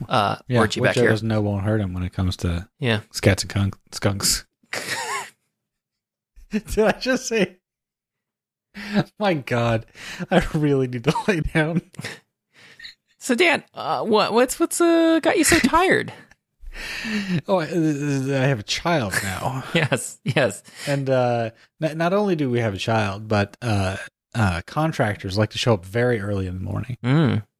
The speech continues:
Speaker 2: Uh, so
Speaker 1: I'm familiar with that mainly from them working on the other properties around here and making an incredible amount of noise.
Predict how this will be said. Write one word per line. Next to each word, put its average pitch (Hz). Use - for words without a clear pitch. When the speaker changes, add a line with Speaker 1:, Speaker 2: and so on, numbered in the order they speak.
Speaker 2:
Uh, 110
so 120
Speaker 1:
I'm 165
familiar 156
with 123
that 120
mainly 113
from 104
them 101
working 104
on 98
the 95
other 92
properties 95
around 92
here 101
and 95
making 92
an 92
incredible 92
amount 71
of 67
noise. 80